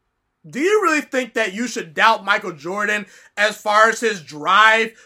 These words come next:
to become great at something? Michael Jordan was one of the hardest workers that is ever known to man as far as,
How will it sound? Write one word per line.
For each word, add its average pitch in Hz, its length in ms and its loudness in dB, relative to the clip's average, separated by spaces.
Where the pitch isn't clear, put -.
to 233 100 -8
become 208 400 -4
great 160 500 -2
at 220 200 0
something? 214 580 -6
Michael 247 400 0
Jordan 233 520 2
was 202 260 -6
one 233 260 2
of 220 80 -2
the 190 220 -4
hardest 254 460 2
workers 240 580 0
that 233 320 2
is 208 120 -2
ever 247 220 2
known 247 240 2
to 190 60 -6
man 208 400 -4
as 214 200 -2
far 233 280 6
as, 226 100 -4